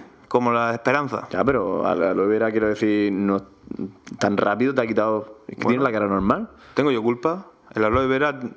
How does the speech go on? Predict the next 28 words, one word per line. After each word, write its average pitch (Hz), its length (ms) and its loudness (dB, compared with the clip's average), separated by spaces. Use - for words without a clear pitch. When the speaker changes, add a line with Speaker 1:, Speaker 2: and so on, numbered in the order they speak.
Speaker 1:
tiene 127 180 0
sus 127 140 -4
poderes 156 500 0
y 113 120 -4
yo 120 180 2
me 131 100 0
acojo 110 360 0
a 110 80 0
ellos. 110 180 -4
Speaker 2:
Pero - 200 0
tan 123 320 0
rápido, 139 280 0
aloe 120 180 2
vera, 117 260 -2
aloe 120 160 2
vera 151 140 0
Speaker 1:
Aloe 127 160 0
Speaker 2:
puro. 123 80 0
Speaker 1:
vera, 104 340 -2
el 120 180 0
único 131 440 0
producto 120 340 0
natural 120 340 0
que 123 120 -2
tiene 117 160 0
apellido. 98 420 0
Dime 123 180 0
otro. - 260 -8